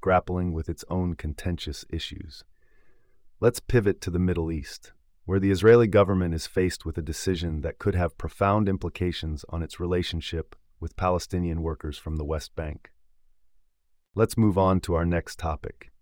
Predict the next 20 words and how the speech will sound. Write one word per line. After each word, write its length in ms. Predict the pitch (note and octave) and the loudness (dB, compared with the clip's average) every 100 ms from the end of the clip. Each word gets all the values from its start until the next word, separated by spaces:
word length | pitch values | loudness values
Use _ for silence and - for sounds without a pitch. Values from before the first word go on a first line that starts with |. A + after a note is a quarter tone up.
| _ _ _ | _ _ _
It's 140 | F#2+ A2 | -8 -2
a 40 | |
contentious 640 | A2 G2+ A2+ A2 F2+ - | 0 4 4 4 -2 -4
one, 160 | D#2+ D2 | -6 -4
Abby. 380 | D2+ C#2+ C#2+ - _ _ - _ - | -4 -6 -10 -14 _ _ -20 _ -2
The 100 | F#2+ | 0
Israeli 400 | F2+ A#2+ B2 G#2+ | 6 6 6 6
government 400 | F#2+ F#2+ F#2+ F2 | 4 4 2 0
is 100 | - | -4
considering 600 | F2+ - G2+ F#2 F#2 E2+ | -4 -2 0 2 0 0
allowing 400 | E2+ F2+ F2 E2+ | 2 2 2 0
Palestinian 720 | F2+ F2+ - G2+ F#2 F2+ E2 | 0 0 0 -2 0 0 0
workers 400 | F2 - F2 - | -2 -2 -6 -6
from 180 | E2 D#2+ | -6 -6
the 80 | |
West 320 | D#2 F2 - - | 0 0 -2 -4
Bank 320 | E2+ E2 - | -4 -4 -2
back 300 | F2 F2 F#2 | -2 -2 -2
into 260 | F2 - | -4 -4
Israel. 520 | - E2+ D#2 C#2+ - | -6 -6 -6 -8 -10